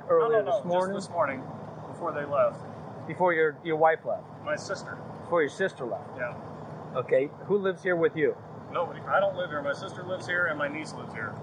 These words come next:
Speaker 2: And you're
Speaker 1: My nephew.
Speaker 2: just visiting?
Speaker 1: I was visiting for the night.
Speaker 2: Okay, so you're over here visiting your sister and your
Speaker 1: Yes.
Speaker 2: niece?
Speaker 1: Yes.
Speaker 2: Okay, and there was a tussle between your sister and her husband?
Speaker 1: Yes.
Speaker 2: And does the husband live here or no?
Speaker 1: No.
Speaker 2: Okay.
Speaker 1: He lives in Houston.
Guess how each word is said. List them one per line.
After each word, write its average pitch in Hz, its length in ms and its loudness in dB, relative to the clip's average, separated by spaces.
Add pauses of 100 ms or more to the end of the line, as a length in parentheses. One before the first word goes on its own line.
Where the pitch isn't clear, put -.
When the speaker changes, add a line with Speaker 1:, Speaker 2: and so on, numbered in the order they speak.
Speaker 2:
And 139 180 -2
you're 170 300 4
Speaker 1:
My 160 60 4
nephew. 156 160 0
Speaker 2:
just 156 100 -4
visiting? 190 440 2 (120)
Speaker 1:
I 120 80 -2
was 131 180 -4
visiting 147 340 -6
for - 80 -10
the 135 80 -8
night. 120 220 -4 (220)
Speaker 2:
Okay, 135 180 0
so 151 100 -8
you're 185 220 4
over 196 180 2
here 185 140 0
visiting 175 380 0
your 156 80 2
sister 185 380 -2
and 185 100 2
your 180 100 4
Speaker 1:
Yes. 156 160 4
Speaker 2:
niece? 147 160 -6 (180)
Speaker 1:
Yes. 135 360 -6 (120)
Speaker 2:
Okay, 139 300 0
and 143 80 0
there 151 80 4
was 143 140 0
a 139 40 0
tussle 175 380 4
between 160 480 -2
your 165 160 4
sister 175 560 2
and 143 160 0
her 147 120 0
husband? 127 460 2
Speaker 1:
Yes. 131 360 -8 (360)
Speaker 2:
And 147 240 -4
does 156 140 4
the 156 80 2
husband 185 380 4
live 196 120 0
here 208 200 4
or 180 40 6
no? 139 240 4
Speaker 1:
No. 135 140 -4 (420)
Speaker 2:
Okay. 127 200 4
Speaker 1:
He - 0 -
lives - 100 -12
in - 60 -12
Houston. 139 220 -12